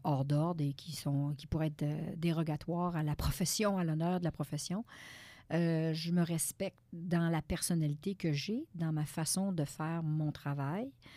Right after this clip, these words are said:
Et, euh, je pense que c'est important que les gens,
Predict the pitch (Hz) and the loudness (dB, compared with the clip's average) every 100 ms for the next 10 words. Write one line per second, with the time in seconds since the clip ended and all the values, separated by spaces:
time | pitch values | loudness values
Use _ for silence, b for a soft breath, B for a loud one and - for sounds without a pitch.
0 | B B B - 196 214 226 220 220 - | B B B -2 2 4 6 4 2 -2
1 | 190 180 175 180 180 185 170 185 185 208 | -2 2 2 2 2 0 0 0 0 2
2 | 240 277 - 240 190 190 175 185 - - | 2 0 0 0 0 2 0 0 -6 -6
3 | 214 240 185 170 165 185 185 | -4 -2 0 2 0 0 -2